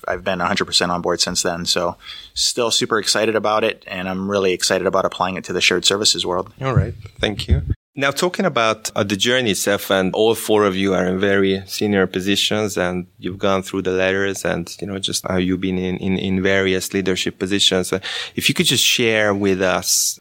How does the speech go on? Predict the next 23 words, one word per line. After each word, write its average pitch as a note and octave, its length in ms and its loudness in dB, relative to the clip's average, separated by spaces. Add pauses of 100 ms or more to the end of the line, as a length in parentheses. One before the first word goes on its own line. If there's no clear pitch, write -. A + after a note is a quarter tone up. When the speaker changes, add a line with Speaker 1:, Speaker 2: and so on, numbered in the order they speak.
Speaker 2:
what G#2 720 0
a G#2+ 140 2
big G#2 300 0
realization F#2+ 1080 2
or F#2 140 2
a - 20 0
big F#2+ 240 0
learning F#2 540 2
was G2 260 -2
from F#2+ 280 0
a, F#2 220 0
from F#2+ 240 -2
a F#2 60 2
leadership F#2+ 600 2
standpoint F#2 680 -2
along F2+ 380 2
the - 200 -4
journey, F#2 420 2
that F#2 240 -6
would G2 140 -2
be G2 140 0
great. G2 280 2
So, F#2+ 440 0